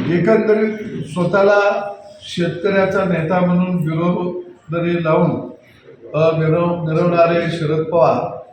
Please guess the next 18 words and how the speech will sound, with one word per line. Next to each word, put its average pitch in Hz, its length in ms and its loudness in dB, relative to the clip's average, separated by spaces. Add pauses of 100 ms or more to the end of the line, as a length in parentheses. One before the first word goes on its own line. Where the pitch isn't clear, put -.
(180)
यांनी 160 400 2
ऊस 175 80 0
उत्पादक 160 580 -2
शेतकऱ्यांची 165 1160 -4 (300)
ऊसाची 180 380 2
काढणी 156 440 0 (560)
ही 156 80 -4
सोन्याच्या 180 600 -2
भावात 165 440 2
मिळायच्या, 156 340 2 (440)
भंगाराच्या 156 720 4
भावामध्ये 147 640 0 (280)
शेतकऱ्याकडून 156 760 -2
विकली 151 720 2
आणि 156 200 2
शेतकऱ्याला 151 580 -2
बेसुध 127 680 -6
झाला. - 300 -10